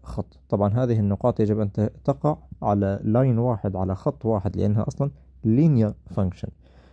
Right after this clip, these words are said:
كما ذكرنا سالب واحد سالب سبعة، هذه هي سالب واحد إكس، سالب سبعة واي، صفر سالب خمسة، وطبعا هي هذه الانترسبت للواي، مقطع الواي، واحد سالب ثلاث،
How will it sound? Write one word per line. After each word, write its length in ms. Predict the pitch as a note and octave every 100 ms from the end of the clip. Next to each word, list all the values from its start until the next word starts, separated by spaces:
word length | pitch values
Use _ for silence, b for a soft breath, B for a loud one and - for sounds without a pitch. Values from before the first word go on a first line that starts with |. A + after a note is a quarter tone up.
| b -
كما 200 | C#3 G2
ذكرنا 460 | G2 F#2+ F#2 F#2+ b b b
سالب 320 | - B2 A2+ A2+
واحد 240 | A#2 G#2+
سالب 280 | - G2 F#2+
سبعة، 280 | A2+ G#2+ A#2
هذه 320 | G#2 F#2+ G2+
هي 200 | A2+ F3+ -
سالب 360 | - G2 F#2 G#2
واحد 240 | G2+ G2 -
إكس، 260 | - -
سالب 240 | F#2+ F#2 F#2
سبعة 420 | G2 F#2 F#2 - -
واي، 360 | C#3 G2+ C3 F3 B B B B B -
صفر 360 | - F3 E3+
سالب 360 | G2+ - G#2+ G2+
خمسة، 420 | - B2+ - F#3 - - -
وطبعا 320 | G#2 G#2 G#2 G#2
هي 200 | G#2 G#2+
هذه 280 | G#2+ G2+
الانترسبت 1200 | G2+ - A2+ G2 G#2 G2+ - - C#3 A2+ - - F#3
للواي، 520 | G2+ F#2 G2+ A#2+ - -
مقطع 440 | A#2+ C3+ - F#2 F2+
الواي، 380 | F2+ F#2 C3 F3+ b b b b b b b b b b -
واحد 420 | A2 A2 B2 A2 -
سالب 300 | G2+ F#2 -
ثلاث، 440 | F#2+ C3 F#3+